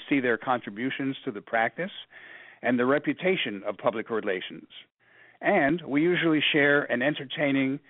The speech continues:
as well as informative forty-five minutes with you, our listeners. Today's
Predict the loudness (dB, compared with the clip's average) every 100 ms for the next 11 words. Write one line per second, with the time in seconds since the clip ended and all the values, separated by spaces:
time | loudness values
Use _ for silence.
0 | -8 -8 0 2 4 2 0 -10 -2 2
1 | 2 2 0 -2 -14 -20 -6 0 2 2
2 | 2 2 2 0 0 -4 -6 -2 0 0
3 | -4 -10 _ -4 -2 0 -4 -6 -12 -12
4 | -16 -18 -20 _ _ _ -20 -20 -20 -20
5 | -20 -20 -20 _ -4 2 4 2